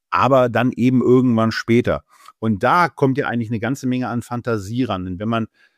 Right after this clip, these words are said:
wenn es, wenn es dem Unternehmen gelingt, entweder zum Book,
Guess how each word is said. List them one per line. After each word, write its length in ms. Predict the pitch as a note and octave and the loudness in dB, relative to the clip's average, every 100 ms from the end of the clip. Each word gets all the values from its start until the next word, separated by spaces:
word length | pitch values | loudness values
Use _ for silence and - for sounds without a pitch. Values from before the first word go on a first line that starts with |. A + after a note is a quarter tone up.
| _ - | _ -6
wenn 100 | A2+ | -6
es, 220 | - - | -6 -8
wenn 100 | A#2 | -8
es 100 | A2+ | -4
dem 160 | B2 A2+ | -2 -2
Unternehmen 480 | A2+ A#2 A2 G#2+ G#2 | 0 0 2 2 0
gelingt, 400 | G#2 A2+ B2+ - - | 0 0 0 -4 0
entweder 760 | C#3 F#3 F3 E3+ E3+ F#3 F#3 - | 4 2 0 -4 -2 -4 -6 -12
zum 220 | - G2+ | -4 -4
Book, 220 | A2 - | -2 -8